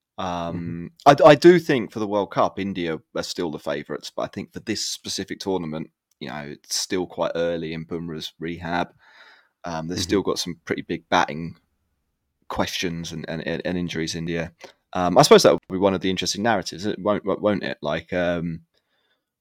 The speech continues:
Speaker 1: you know, uh, what will India end up learning from this tournament that they can apply at the World Cup? I don't know if you've got any thoughts there.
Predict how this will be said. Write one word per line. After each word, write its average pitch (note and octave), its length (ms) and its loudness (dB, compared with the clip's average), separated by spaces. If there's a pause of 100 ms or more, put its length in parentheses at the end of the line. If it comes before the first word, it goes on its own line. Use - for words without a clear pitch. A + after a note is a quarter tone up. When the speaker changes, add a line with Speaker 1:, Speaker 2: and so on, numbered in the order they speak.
Speaker 1:
you F2 100 -8
know, C#2+ 80 -10 (640)
uh, D2+ 160 -2 (1040)
what A#2+ 280 6
will A2 180 4
India G#2 380 4
end G2+ 280 2
up F#2+ 160 2
learning F#2 540 0 (200)
from F#2 240 0
this F2 160 -4
tournament E2 640 -4
that - 220 -4
they F2 240 -4
can - 380 -6
apply E2 360 -4
at D#2+ 100 -6
the E2+ 80 -14
World E2 240 -6
Cup? - 260 -2
I - 40 -12
don't E2 60 -8
know D#2 60 -8
if - 60 -12
you've - 80 -18
got B1 80 -6
any D2+ 80 -8
thoughts - 480 -8
there. G2+ 320 -4